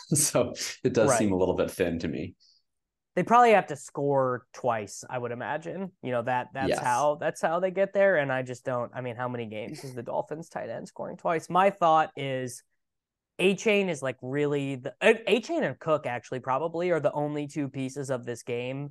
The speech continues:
Speaker 2: that will be, like, non-mega chalk. Like, everyone else will be, I think, quite owned. I mean, I think even Mostert, uh, right now looking at projected ownership,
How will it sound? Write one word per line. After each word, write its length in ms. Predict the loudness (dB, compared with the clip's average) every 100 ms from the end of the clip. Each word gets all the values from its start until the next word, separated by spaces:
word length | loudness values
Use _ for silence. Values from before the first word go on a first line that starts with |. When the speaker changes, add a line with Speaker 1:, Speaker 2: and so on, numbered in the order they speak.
| -14 _ -6
Speaker 2:
that 220 | -4 -4
will 520 | -4 -2 0 -2 -4 -8
be, 640 | -12 -10 -10 -10 -10 -12 -14 -10
like, 200 | -8 -8
non-mega 1400 | -6 -2 0 0 -4 -8 -12 _ _ -10 -6 -4 -4 -4
chalk. 460 | 0 0 0 -4 _ _ _ -2
Like, 280 | -2 -2
everyone 420 | -4 -2 -2 -4 -4
else 300 | -4 -6 -12
will 280 | -6 -4 -4
be, 400 | -6 -8 -8 -8 -10
I 100 | -10
think, 260 | -12 -14
quite 340 | -8 -6 -4 -6
owned. 260 | -6 -6
I 40 | -8
mean, 140 | -8
I 100 | -8
think 220 | -10 -12 -10
even 420 | -8 -6 -8 -12 _ _ -10
Mostert, 600 | -4 -4 -6 -6 -6 -6 -6
uh, 180 | -6
right 260 | 0 0 0
now 240 | 2 2
looking 300 | 2 -2 -4
at 160 | -6 -6
projected 460 | -6 -4 -4 -4 -4
ownership, 580 | -4 -8 -6 -4 -4